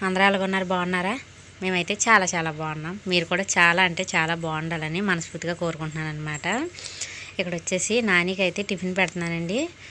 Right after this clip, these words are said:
ఆ, గనికి ఎగ్జామ్స్ అన్నాను కదా, ఈరోజు వెళ్ళక్కర్లేదు.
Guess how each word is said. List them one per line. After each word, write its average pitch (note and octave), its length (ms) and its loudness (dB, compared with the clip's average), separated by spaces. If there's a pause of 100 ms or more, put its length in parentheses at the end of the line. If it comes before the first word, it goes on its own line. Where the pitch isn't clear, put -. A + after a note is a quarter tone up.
(300)
ఆ, F3 60 -4 (480)
గనికి F#3 340 0
ఎగ్జామ్స్ F3+ 340 2
అన్నాను F#3 240 0
కదా, F#3 240 2
ఈరోజు F#3 420 2
వెళ్ళక్కర్లేదు. E3+ 880 0